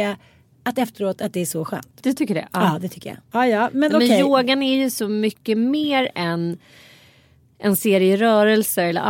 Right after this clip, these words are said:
Speaker 2: asanas. Och det, från början så var ju yogan mer en andlig praktik. Liksom, att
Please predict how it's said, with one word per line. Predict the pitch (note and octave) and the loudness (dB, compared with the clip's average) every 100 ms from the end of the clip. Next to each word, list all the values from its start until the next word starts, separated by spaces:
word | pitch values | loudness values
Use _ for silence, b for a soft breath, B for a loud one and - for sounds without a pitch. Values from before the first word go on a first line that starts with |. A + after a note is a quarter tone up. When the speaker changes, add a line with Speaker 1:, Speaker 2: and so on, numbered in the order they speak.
| G3 | 0
Speaker 2:
asanas. | F3+ F#3+ F3+ - - | 0 -4 -4 -6 -10
Och | - G3+ | -4 -4
det, | - - G#3 | -4 -6 -2
från | G#3+ G3+ | -2 2
början | G#3+ G3+ A#3+ B3 | 4 4 2 0
så | A3 | 0
var | G3+ | 2
ju | F#3 F3+ | 2 2
yogan | F#3 E3+ F3 | 0 0 0
mer | F3 E3+ | 0 -2
en | E3+ | -2
andlig | G3+ F#3 F3 F3 A3+ - | 0 0 0 2 2 2
praktik. | F3 - - - - | -6 -6 -10 -10 -14
Liksom, | - - | -12 -8
att | E3+ | -8